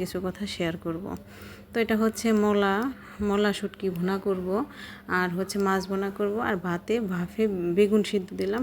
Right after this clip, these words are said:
হাতে মেখে বেগুনটা ভর্তা করব। সেই রেসিপি দেখাবো, সাথে তোমাদের সাথে কিছু কথা শেয়ার করব। তো আমার পাশে থেকে পুরো ভিডিওটা দেখে যাবে আশা করি। শেয়ার করবে,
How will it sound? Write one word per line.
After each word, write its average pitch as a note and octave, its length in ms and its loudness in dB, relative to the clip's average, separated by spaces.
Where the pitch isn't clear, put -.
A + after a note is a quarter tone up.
হাতে F#3+ 280 -2
মেখে G3+ 280 2
বেগুনটা F#3+ 360 2
ভর্তা E3+ 300 -4
করব। E3+ 220 -2
সেই G3 180 2
রেসিপি G#3 440 4
দেখাবো, A3 340 2
সাথে A#3 320 -4
তোমাদের F#3+ 360 0
সাথে G3+ 240 -4
কিছু G3+ 160 -4
কথা F#3+ 240 -2
শেয়ার F3+ 300 2
করব। E3+ 180 -4
তো - 100 -8
আমার F#3 220 -2
পাশে G3 300 -4
থেকে G#3 280 0
পুরো G#3 160 2
ভিডিওটা F#3 360 2
দেখে F#3+ 160 -2
যাবে F#3 280 -2
আশা F#3 220 -6
করি। F#3+ 160 0
শেয়ার G3 360 0
করবে, A3 260 4